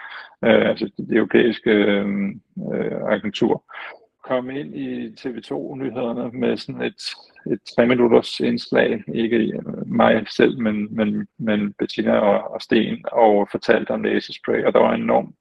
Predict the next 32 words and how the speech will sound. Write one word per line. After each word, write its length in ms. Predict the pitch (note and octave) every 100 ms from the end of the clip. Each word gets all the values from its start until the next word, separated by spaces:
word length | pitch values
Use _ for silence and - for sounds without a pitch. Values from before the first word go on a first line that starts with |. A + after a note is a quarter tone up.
| -
positiv 520 | B2 A#2+ C3+ - B2
interesse. 560 | A2+ A2 G#2+ A2 A2 -
Der 80 | A#2+
var 120 | G#2+
rigtig 180 | A#2 B2+
mange, 320 | G#2+ A2 A#2
der 240 | B2 A2+ - _ _ _ _ _ _ _
forstod 380 | B2+ - C3 B2 B2+
denne 180 | A#2+
her 200 | A#2 A#2+
historie, 760 | A2+ A#2+ - A#2+ - - A#2 A#2+
og, 540 | - - A2 G#2+ A2
øh, 300 | G#2+ G#2+ G#2
og 160 | G#2+ -
så 100 | C3
var 60 | C3
der 80 |
nogen, 160 | C3+ B2+
der 60 | C3
sagde 280 | - B2+
til 180 | B2+ B2+
os 200 | B2 -
i 60 | -
bestyrelsen, 640 | B2 - B2 - - -
at 200 | A#2 A2 - - -
hvorfor 240 | A#2+ A2+ -
prøver 180 | A#2+ A2
vi 80 |
ikke 120 | A2+ A2+
at 60 |
rejse 180 | G#2+ G#2 -
pengene 280 | A2 A#2+